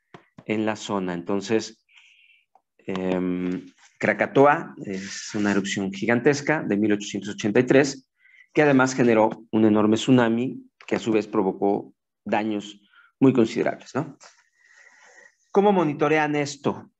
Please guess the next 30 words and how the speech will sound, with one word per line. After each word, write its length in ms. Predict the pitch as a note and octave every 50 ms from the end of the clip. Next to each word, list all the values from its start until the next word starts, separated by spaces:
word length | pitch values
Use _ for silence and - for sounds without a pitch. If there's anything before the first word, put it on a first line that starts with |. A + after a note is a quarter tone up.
| _ _ _ _ _ _ _
En 580 | - A#2 A2 G#2+ A2 G#2+ G#2+ G#2+ A2 G#2+ G#2+ A2
el 140 | A2 A2 A2
senapred, 500 | - C3 A#2+ B2 B2 - - D3 E3+ E3+
por 140 | - E3+ C3+
ejemplo, 320 | C3 - B2 B2 B2+ C#3
hay 60 | B2+
monitoreo 440 | B2 A2+ G#2+ G#2 - A2 G#2+ A2+ A2+
sísmico, 560 | A2+ - C3 A#2+ B2+ C3 B2 B2+ C#3 D#3+ - -
hay 100 | F#2+ F#2+
estaciones 720 | F#2+ - - - - - A#2 A2+ A2+ C#3+ D3 - - _ _ _ - - - - _ _ -
que 120 | - C3
nos 360 | C3 C3 C3+ C3+ C3+ - -
ayudan 440 | - A#2+ A#2+ B2 A#2+ B2+ B2+ B2 -
a 60 | B2
determinar 540 | A2 A2 A2 - A2+ G#2 A2 A2 A2+ A#2 A2+
el 140 | A2+ A2+ A2+
tipo 260 | A#2 A2 - A#2 A2+
de 80 | G#2 G2+
sismo, 680 | G#2 - - E3 E3+ C#3 C3 C3+ C#3+ E3 - - - _ _ _ _ _ _ _ _ _
si 140 | - - A2
son, 540 | - - A#2 A2+ A2 A2 A2+ A2+ A2+ - -
eh, 340 | F#2 F#2+ F#2+ F#2+ F#2+ F#2 - - _ _ _ _ _ _ _ _ _ _ _ - -
vulcanotectónicos, 1200 | A2 A2 A2+ A2 A2+ A2+ G#2+ G#2+ G#2 A2+ A2 - D3+ D3 D3 D3 D3 D3 - E3+ - - - - -
habitualmente 480 | A2 G#2 G#2 G#2 G2+ A2+ A2+ A2+ A2 A2
es 40 | -
porque 240 | - A2 A2+ - A#2
algo 160 | A2+ A2 A#2
se 100 | - -
está 200 | - - - A2
rompiendo. 760 | G#2 G#2+ G#2+ G#2 - D#3+ D#3+ D3+ C#3 C3 C#3+ D#3+ - - -